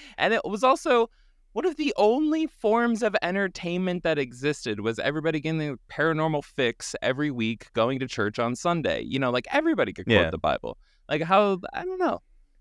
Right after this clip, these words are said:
Speaker 2: The big thing for him, though, and,
Speaker 1: Mm-hmm.
Speaker 2: and I think set him apart with other people,
Speaker 1: The
Speaker 2: is that
Speaker 1: accent.
Speaker 2: he lit-, they could lit-,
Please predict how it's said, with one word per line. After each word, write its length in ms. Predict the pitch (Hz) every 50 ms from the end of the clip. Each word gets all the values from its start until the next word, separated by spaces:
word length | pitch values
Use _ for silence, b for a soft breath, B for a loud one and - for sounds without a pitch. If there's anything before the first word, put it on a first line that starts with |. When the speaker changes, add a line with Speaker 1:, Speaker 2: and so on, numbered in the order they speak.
| _ - _ _ _
Speaker 2:
The 100 | - 165
big 220 | 131 185 196 196 -
thing 260 | - 202 202 190 175
for 200 | - - 147 127
him, 260 | 127 131 120 110 101
though, 300 | 92 87 85 85 85 85 - _ _ _ - 104
and, 160 | 123 117 110
Speaker 1:
Mm-hmm. 100 | 98 95 107
Speaker 2:
and 80 | 113 113
I 60 | 113
think 220 | - - 139 131 -
set 220 | - - 139 127 117
him 100 | 107 110
apart 460 | 98 - - - 92 87 82 - -
with 180 | - 107 101 - -
other 260 | - 107 101 101 98
people, 540 | 85 - - 95 85 - - 76 78 - - - _ -
Speaker 1:
The 120 | 113 98
Speaker 2:
is 260 | 95 95 110 110 95
that 180 | - 123 113 104
Speaker 1:
accent. 60 | -
Speaker 2:
he 160 | - 151 160 165
lit-, 300 | 143 139 151 156 - -
they 140 | 135 139 143
could 240 | - 175 160 117 104
lit-, 280 | 113 117 120 120 -